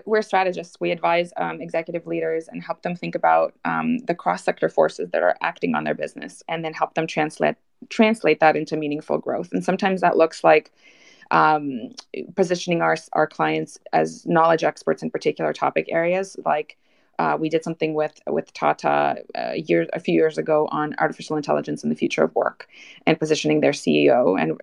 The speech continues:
that looked like a forty-page white paper that we kind of developed on his behalf.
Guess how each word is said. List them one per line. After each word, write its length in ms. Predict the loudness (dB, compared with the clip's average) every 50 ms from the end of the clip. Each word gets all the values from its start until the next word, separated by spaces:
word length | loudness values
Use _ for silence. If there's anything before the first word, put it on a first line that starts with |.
| -6 0 2
that 240 | 4 4 4 4 2
looked 260 | 2 2 2 2 0
like 240 | 0 0 0 0 -2
a 60 | -2
forty-page 520 | 0 2 2 4 2 0 0 -4 -4 -2 -2
white 200 | -2 -4 -2 -4
paper 300 | -8 -4 -2 -2 -2 0
that 140 | -2 -6
we 140 | -6 -10 -14
kind 180 | -14 -12 -12 -12
of 60 | -6
developed 420 | -6 -2 0 2 0 0 -2 _ -18 -20 _ -10
on 100 | -10 -8
his 200 | -6 -8 -8 -8
behalf. 440 | -10 -10 -8 -6 -6 -8 -8 -10